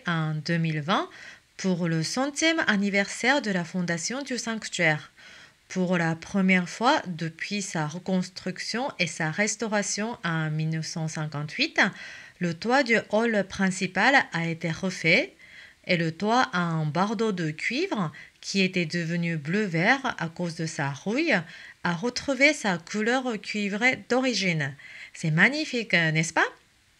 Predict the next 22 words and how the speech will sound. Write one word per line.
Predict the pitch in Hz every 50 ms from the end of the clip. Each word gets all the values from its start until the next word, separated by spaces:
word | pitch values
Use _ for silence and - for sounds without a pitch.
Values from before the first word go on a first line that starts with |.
| _ _ -
J'étais | - 165 160 190 185 185 196 185 175 -
habituée | 190 208 202 269 277 277 - - 349 370 349
à | 311 262
voir | 220 220 220 220 233 233 226 208
le | 190 180
toit | 170 - 175 165 156 156
vert, | 131 - 143 156 196 247 294 285 269 208 180 - - - - - - - -
alors, | - 180 175 180 175 180 180 180 180 175 175 175
euh, |
ça | 175 - 190 170
m'a | 170 165 165
fait | 165 170 160 160 160
bizarre | 156 160 175 170 165 185 214 233 269 277 277
de | 214 220 226
le | 214 208
voir | 190 180 196 196 233 269 269 262 -
avec | 190 170 170 170 170 -
sa | - 180 165
nouvelle | 160 160 185 202 226 285 285 277 269
couleur | 277 - 240 226 220 262 285 302 294 - -
au | 240 294
début. | 285 285 254 220 220 226 220 - - -